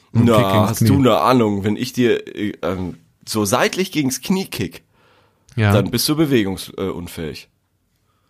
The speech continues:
Speaker 2: Also du kannst noch mit den Armen natürlich dir ans Knie fassen und sagen, ah, das
Speaker 1: Ja,
Speaker 2: tut
Speaker 1: eben.
Speaker 2: so weh.
Speaker 1: Ja, aber
Speaker 2: Aber,
Speaker 1: da kann ich
Speaker 2: ähm,
Speaker 1: immer noch wegrobben oder ähnliches.
Speaker 2: Ja, gut, aber du wirst viel zu sehr damit beschäftigt sein, zu sagen, ah, es tut so weh, ah.
Speaker 1: Okay.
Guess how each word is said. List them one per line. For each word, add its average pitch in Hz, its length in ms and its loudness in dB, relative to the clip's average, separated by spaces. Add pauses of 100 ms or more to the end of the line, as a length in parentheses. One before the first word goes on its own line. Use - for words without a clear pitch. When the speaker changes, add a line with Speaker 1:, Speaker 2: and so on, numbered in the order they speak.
(180)
Speaker 2:
Also 117 180 2
du - 40 -10
kannst 135 220 0
noch 135 80 4
mit 127 160 2
den 110 80 0
Armen 139 300 4
natürlich 113 360 -2
dir 113 140 -2
ans 95 160 -4
Knie 160 200 -4
fassen 117 320 -4
und 110 60 -2
sagen, 101 300 -6
ah, 156 440 0
das 120 140 -4
Speaker 1:
Ja, 113 80 2
Speaker 2:
tut - 80 -2
Speaker 1:
eben. 143 80 0
Speaker 2:
so 101 160 -2
weh. 165 380 -2
Speaker 1:
Ja, 127 60 -2 (420)
aber 110 160 2
Speaker 2:
Aber, 113 100 4
Speaker 1:
da 104 80 4
kann 98 120 2
ich - 40 -2
Speaker 2:
ähm, - 60 2
Speaker 1:
immer 117 100 2
noch 123 160 -4
wegrobben 107 560 -4 (560)
oder 107 180 -4
ähnliches. 98 380 -4 (500)
Speaker 2:
Ja, 87 300 -2
gut, 101 260 -2
aber 101 160 0
du 92 140 -4
wirst 98 180 -2
viel 104 160 -4
zu - 140 -6
sehr 101 140 0
damit 98 260 -2
beschäftigt - 460 -2
sein, 92 220 -2
zu 92 100 -8
sagen, 92 340 -4
ah, 120 380 0
es - 140 -4
tut 170 160 -4
so 147 220 -4
weh, 175 60 -6 (500)
ah. 175 680 0
Speaker 1:
Okay. - 20 -12